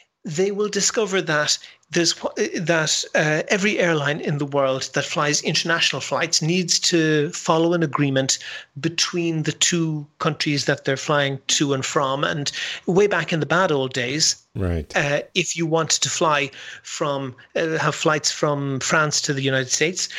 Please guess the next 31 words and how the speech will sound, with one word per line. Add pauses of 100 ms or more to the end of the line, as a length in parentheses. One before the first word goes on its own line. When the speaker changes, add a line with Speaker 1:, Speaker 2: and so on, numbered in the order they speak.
(140)
Speaker 1:
then
France
and
the
United
States
had
to
agree
a
treaty
between
them. (640)
If
you
wanted
to
fly (120)
from
Belgium, (480)
uh,
to
the
United
States,
then
the,
you
had
to
have